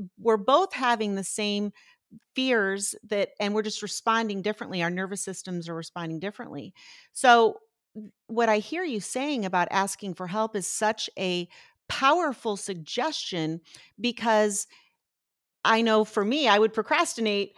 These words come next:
asking for help because I just need to get this shit done. That's the problem. And so can you talk about what it means to get help for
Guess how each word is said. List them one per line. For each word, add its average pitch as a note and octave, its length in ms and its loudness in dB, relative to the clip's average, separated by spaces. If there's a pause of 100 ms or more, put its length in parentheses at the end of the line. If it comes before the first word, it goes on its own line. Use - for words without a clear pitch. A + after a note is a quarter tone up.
(100)
asking G3+ 340 2
for G3+ 100 -6
help F#3 260 2
because G#3+ 180 -2
I A#3 120 8
just A3+ 160 -6
need A3+ 120 -2
to G3+ 60 -8
get G3 160 -2
this F#3 120 -2
shit - 260 -8
done. E3 340 0
That's D3+ 220 -4
the D3 80 -14
problem. D#3+ 640 -4
And G#3+ 180 -2
so A3+ 200 0
can B3 160 -4
you B3 100 0
talk F4 440 -2
about E3 400 2 (480)
what C4 300 2
it F#4+ 200 -6
means A#3+ 460 -2
to - 180 -4 (160)
get C4+ 300 0
help G3+ 560 0
for G#3 420 2